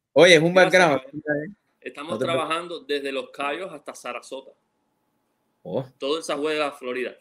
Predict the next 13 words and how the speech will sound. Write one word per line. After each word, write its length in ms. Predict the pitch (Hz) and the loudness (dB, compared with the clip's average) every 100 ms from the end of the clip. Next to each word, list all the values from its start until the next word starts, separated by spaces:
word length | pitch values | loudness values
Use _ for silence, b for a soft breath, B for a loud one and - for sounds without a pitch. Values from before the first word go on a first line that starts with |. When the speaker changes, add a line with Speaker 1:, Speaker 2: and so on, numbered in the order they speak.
| _ | _
Speaker 2:
Bueno, 180 | 143 131 | -8 -6
en 60 | 127 | -8
la 140 | 123 | -10
Sajue 360 | 113 123 147 190 190 151 | -10 -8 -6 -6 -8 -12
de 140 | 135 139 | -10 -8
Florida 300 | 143 156 185 | -6 -6 -8
estamos 340 | 160 170 156 | -10 -12 -8
desde 280 | 135 120 123 | -8 -6 -6
Naples, 640 | 123 147 202 196 151 156 _ _ _ _ _ _ _ _ _ | -4 -6 -6 -8 -10 -10 _ _ _ _ _ _ _ _ _
eh, 520 | 135 135 131 127 123 | -4 -4 -2 -4 -4
Golden 420 | 139 160 156 156 143 | -2 -2 -2 -2 -2
Gate, 480 | 160 165 165 151 - | -2 -2 -4 -10 -10
eh, 800 | 131 127 127 123 120 117 113 110 | -8 -6 -6 -6 -8 -12 -16 -20